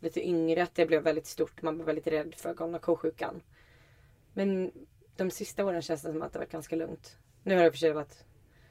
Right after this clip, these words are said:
en annan pandemi som har tagit över, men ja, det var länge sedan man hörde något om den.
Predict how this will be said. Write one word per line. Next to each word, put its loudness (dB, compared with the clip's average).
en 6
annan 6
pandemi 4
som -6
har 2
tagit 2
över, 4
men 4
ja, 4
det 0
var 8
länge 10
sedan 0
man 6
hörde 4
något -2
om -4
den. -10